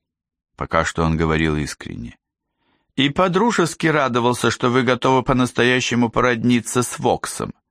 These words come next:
Вы почти достигли этой цели, это не вызывает сомнений. Но при этом не перестаёте колебаться. Можно подумать, что вы нас боитесь". Он склонил голову набок.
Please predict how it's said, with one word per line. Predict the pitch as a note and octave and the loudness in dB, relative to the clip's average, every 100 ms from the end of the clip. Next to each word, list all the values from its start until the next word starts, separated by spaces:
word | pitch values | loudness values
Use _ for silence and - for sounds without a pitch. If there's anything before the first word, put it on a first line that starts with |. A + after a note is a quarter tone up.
| _ _ _ - - | _ _ _ -18 -8
Вы | - F3 | -2 0
почти | F#3+ D#3+ - F#3 | 0 -2 -2 0
достигли | E3 E3+ - C#3+ A2 G2 | 2 0 -2 -2 0 2
этой | F#2 F#2 G2 G2+ | 2 2 0 -2
цели, | - E2+ F2+ G2 A2+ - _ _ _ | -2 0 2 0 -2 -6 _ _ _
это | - F#2+ B2+ | -2 0 2
не | C3 | 2
вызывает | C3 B2+ C3 G2 D#2+ D2 | 2 0 0 0 0 -4
сомнений. | - B1 C2+ B1+ B1+ - _ _ _ _ _ _ _ _ | -6 -4 -2 -4 -6 -10 _ _ _ _ _ _ _ _
Но | F2+ F2+ | 0 0
при | F2+ F#2 | 2 2
этом | F#2+ G#2+ G2 | 2 2 2
не | G2+ F#2+ | 0 0
перестаёте | G2 G2 - F2+ G2+ G2+ F#2+ | 0 -2 0 0 2 0 -2
колебаться. | - G2 A2 A2+ A2 E2 - - - _ _ _ _ _ - | 0 0 0 2 0 0 -6 -14 -16 _ _ _ _ _ -2
Можно | C3 B2 C#3 | 0 2 0
подумать, | C3 B2+ D3 C#3 | 0 0 0 0
что | A#2+ - C3+ A2 | -4 -2 0 2
вы | A#2+ E3 | 0 2
нас | D3 C#3 B2+ | 2 0 -4
боитесь". | B2+ D#3 D3+ G2+ - - - - - _ _ _ _ _ _ _ | -2 0 0 -2 -4 -10 -10 -14 -18 _ _ _ _ _ _ _
Он | F2+ F2 | 0 0
склонил | D#2+ F2+ F2 F2+ F2 | 0 2 4 2 0
голову | D#2+ D#2+ D#2 D#2 | 0 0 0 0
набок. | D#2 A#1 G1+ - | -2 -2 -6 -14